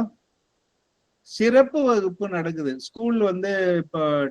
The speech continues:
டெ-, ட்வெல்த்துக்கு எக்ஸாம் முதல்ல முடிஞ்சிரும், அவங்களுக்கு ட்வெல்த்துக்கு முடிஞ்சிருச்சு,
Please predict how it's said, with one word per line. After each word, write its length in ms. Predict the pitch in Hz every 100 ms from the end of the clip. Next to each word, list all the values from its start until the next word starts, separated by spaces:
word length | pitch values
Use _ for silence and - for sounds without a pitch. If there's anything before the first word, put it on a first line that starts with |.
| -
டெ-, 300 | 180 180 165 156
ட்வெல்த்துக்கு 440 | 190 208 208 196
எக்ஸாம் 400 | 175 165 196 190
முதல்ல 280 | 170 175 170
முடிஞ்சிரும், 500 | 160 165 165 170 190
அவங்களுக்கு 340 | 156 160 151 139
ட்வெல்த்துக்கு 440 | 160 175 170 156
முடிஞ்சிருச்சு, 520 | 151 151 147 - 165